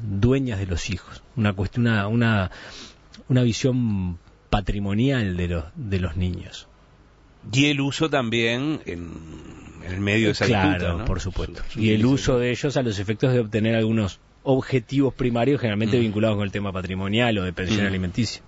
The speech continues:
Speaker 2: Bien, vamos a hacer la última pausa. No, no sé hacer una idea de la cantidad de mensajes que están llegando, es, es realmente impresionante.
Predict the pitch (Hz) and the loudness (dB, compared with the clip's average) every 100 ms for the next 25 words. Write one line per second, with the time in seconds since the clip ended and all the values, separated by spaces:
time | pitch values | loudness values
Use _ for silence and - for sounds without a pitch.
0 | - 120 139 123 110 151 233 214 151 196 | -10 0 2 2 2 0 0 -2 0 0
1 | 185 156 127 120 117 - 156 165 135 110 | 2 2 2 2 0 0 -2 0 0 2
2 | - 175 - 151 - 143 - 202 247 233 | 0 0 0 0 0 -8 -8 -10 -8 -4
3 | 180 160 123 123 156 117 101 101 98 107 | 0 2 2 2 2 0 -2 -4 -2 2
4 | 113 92 85 80 110 95 95 98 107 107 | 2 2 -4 -6 -4 -2 -2 0 0 0
5 | 95 98 117 127 135 117 - 104 107 95 | 0 0 0 2 2 0 -4 -8 -6 -10
6 | 95 95 113 123 117 107 104 104 104 117 | -4 0 2 2 0 0 0 0 2 2
7 | 131 127 165 | 0 0 -2